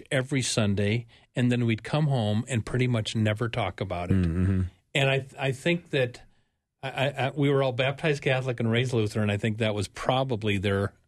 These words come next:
Speaker 1: compromise. But, you know, you want to be on the same page. And I,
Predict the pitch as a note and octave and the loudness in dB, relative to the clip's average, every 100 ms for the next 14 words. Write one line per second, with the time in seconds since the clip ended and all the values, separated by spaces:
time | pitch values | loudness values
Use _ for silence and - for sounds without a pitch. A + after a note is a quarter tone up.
0 | _ _ _ _ - C3 C#3 G#2+ F#2+ F2+ | _ _ _ _ -2 0 0 0 0 0
1 | F#2+ - - _ - E3 D#3 F3 F3+ E3 | -2 -6 -18 _ -2 -2 2 0 2 0
2 | E3 G3+ C4 - D#3+ C3 C3 C3 - A#2 | 0 0 -2 -4 -2 0 0 -2 -2 0
3 | A2 - A#2+ A2 G#2 G2+ F#2 - - - | 0 0 0 0 0 -4 -4 -6 -12 -6
4 | - C#3+ - - _ _ _ D#3 A3+ | -2 -2 -2 -12 _ _ _ 0 0